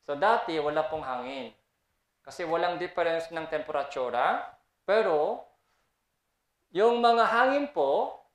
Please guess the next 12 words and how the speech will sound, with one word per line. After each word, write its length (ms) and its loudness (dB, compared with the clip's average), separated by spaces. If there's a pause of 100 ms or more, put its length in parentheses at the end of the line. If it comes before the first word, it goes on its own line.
(200)
nagkaroon 640 0
po, 80 -2 (160)
naka-, 480 0
may 160 2
hangin, 480 2
yung 160 -4
hangin 320 0
po 160 -2
dahil 320 2
sa 480 -2 (160)
difference 640 -2
ng 160 -6